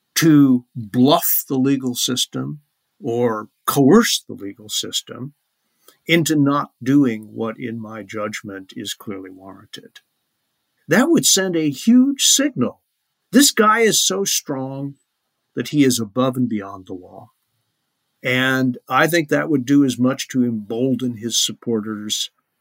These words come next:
as any trial possibly could. Having said that, I could be wrong.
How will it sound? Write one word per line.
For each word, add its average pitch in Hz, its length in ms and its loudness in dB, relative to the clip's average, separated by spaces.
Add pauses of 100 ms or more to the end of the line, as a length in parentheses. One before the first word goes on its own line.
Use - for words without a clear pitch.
(120)
as 120 200 -2
any 117 200 -4
trial 101 520 -10
possibly 104 680 -14
could. 110 160 -8 (1080)
Having 107 300 -8
said 165 320 0
that, 170 280 -6 (800)
I 139 440 0
could 131 380 -2 (180)
be 113 320 -8 (160)
wrong. 98 560 -14